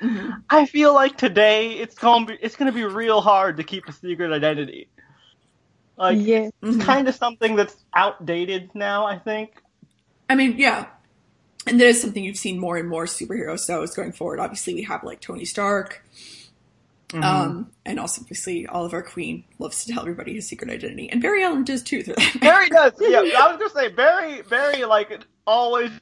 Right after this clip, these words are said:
Speaker 2: just loves to casual-, he's like, "Oh, yeah, yeah, ev-, nobody else is in the room? Oh, I'm gonna remove my mask now." <gasps> "Barry Allen's the Flash?" It's like, "Oh, damn it."
Speaker 1: <laughs>
Speaker 2: Another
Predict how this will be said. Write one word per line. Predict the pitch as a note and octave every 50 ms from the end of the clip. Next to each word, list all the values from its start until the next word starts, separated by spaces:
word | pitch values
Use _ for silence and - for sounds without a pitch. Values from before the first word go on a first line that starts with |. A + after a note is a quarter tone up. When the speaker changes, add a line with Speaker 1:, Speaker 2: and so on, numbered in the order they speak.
| _
Speaker 2:
just | D4 A#3 A3+
loves | A3+ A3 A3 G#3+ -
to | A#3 A3
casual-, | - - A3+ A#3 A#3+ A#3 A3 G#3+
he's | - G#3 B3 A3+ -
like, | A3+ G#3+ -
"Oh, | - C4 B3+
yeah, | A#3+ A3 G#3 G#3 - _ _ -
yeah, | - - - - A3+ G#3+ G#3+
ev-, | - - - G3+ F#3+
nobody | A3 G#3+ G#3 A3 G#3+
else | G#3+ A3 G#3+
is | G#3 -
in | A#3 A3+
the | A#3
room? | B3 C#4 D#4+ F4 - _ - - _ -
Oh, | G3+ G#3+ - -
I'm | G#3 G3+
gonna | G3 F#3+
remove | F#3 F#3+ F3+ F3+
my | F#3 F#3+
mask | G3+ G#3 G#3 G3 - -
now." | F3+ F3 F3+ - E4 - - - F#4 F4+ E4 C#4+ -
<gasps> | -
"Barry | D#4 E4 D#4+ D#4 D4
Allen's | C#4+ D#4 D#4 A4 C#4 C4 C4+
the | A3+
Flash?" | - - E4 C#4 D#4 F4 F4+ D#4 - - -
It's | _ -
like, | G4 D#4+ C#4 - - D#4
"Oh, | - B3 G3 D3+ - -
damn | - E3 F3 D#3 C3+ - _ _ _ C#3 C#3 D#3+
it." | F3 -
Speaker 1:
<laughs> | G#3 -
Speaker 2:
Another | - C#4 C4+ C#4 C#4 B3 G3 G3+ G3+ D#4 A3+